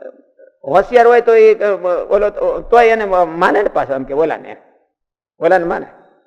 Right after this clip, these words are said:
યાર હોશિયાર. એટલે ઘ-, ઘણી વખત હોશિયારી છે ઈ કઈ કામ નથી આવતી. હોશિયારી હોય તો ઈ ન હોય. એ કઈ થોડો માલિક થઈ જાય હોશિયારી હોય. એટલે દાસના દાસ છે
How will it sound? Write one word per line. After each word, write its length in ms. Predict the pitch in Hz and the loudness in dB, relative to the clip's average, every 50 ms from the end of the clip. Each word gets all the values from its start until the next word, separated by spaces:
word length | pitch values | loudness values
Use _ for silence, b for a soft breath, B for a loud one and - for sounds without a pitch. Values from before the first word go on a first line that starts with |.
| 240 214 208 208 | -20 -20 -18 -18
યાર 280 | - 123 110 - - _ | -16 -16 -18 -20 -20 _
હોશિયાર. 320 | 165 175 175 _ 214 240 _ _ _ _ _ _ _ _ _ _ _ _ _ _ - | -20 -20 -20 _ _ -20 _ _ _ _ _ _ _ _ _ _ _ _ _ _ -10
એટલે 140 | - 170 175 | -8 -8 -4
ઘ-, 220 | 156 170 180 165 | -4 -4 -4 -2
ઘણી 240 | 156 151 175 196 202 | 0 0 0 0 0
વખત 240 | 208 202 202 190 - | -2 0 -2 -2 -2
હોશિયારી 520 | 165 156 165 165 - - 220 214 226 226 | -2 -4 -4 -4 -2 -2 0 0 0 0
છે 100 | 196 240 | 0 2
ઈ 160 | 240 233 220 220 | 4 4 4 4
કઈ 180 | - 196 214 | 2 0 0
કામ 220 | 202 - 233 - 392 | 0 0 -2 -2 -2
નથી 280 | 427 - - - - | -6 -8 -10 -10 -12
આવતી. 300 | - - - - _ - _ _ _ _ _ _ _ - | -14 -14 -18 -20 _ -20 _ _ _ _ _ _ _ -14
હોશિયારી 380 | 269 269 262 - 285 277 285 | -12 -12 -10 -8 -8 -8 -8
હોય 180 | 277 277 277 277 | -8 -8 -10 -10
તો 220 | 269 - 269 262 | -10 -10 -12 -12
ઈ 20 | 269 | -12
ન 120 | 269 294 | -14 -16
હોય. 240 | 311 - - - - _ _ _ _ _ _ _ _ _ _ _ _ - | -18 -18 -18 -20 -20 _ _ _ _ _ _ _ _ _ _ _ _ -10
એ 80 | 180 | -6
કઈ 120 | 180 202 196 | -4 -4 -2
થોડો 200 | 196 208 214 214 | -2 -2 -2 0
માલિક 300 | 202 202 202 202 202 202 | 2 2 2 2 0 -2
થઈ 140 | - 190 185 | -6 -6 -4
જાય 120 | 180 156 | -2 -2
હોશિયારી 400 | 151 151 147 - - 143 - - | -2 -2 -4 -6 -10 -16 -16 -16
હોય. 80 | - - - - _ _ _ _ _ _ _ _ _ _ _ _ _ _ _ _ _ _ - | -18 -20 -20 -20 _ _ _ _ _ _ _ _ _ _ _ _ _ _ _ _ _ _ -12
એટલે 160 | 170 170 185 | -4 -2 -2
દાસના 500 | 175 147 139 135 143 151 180 190 220 226 | -2 -2 -2 -4 -4 -6 -6 -6 -4 -2
દાસ 260 | 220 226 226 220 208 - - - | 2 2 2 2 0 -2 -4 -2
છે 280 | 226 226 202 170 139 | 0 0 2 0 -2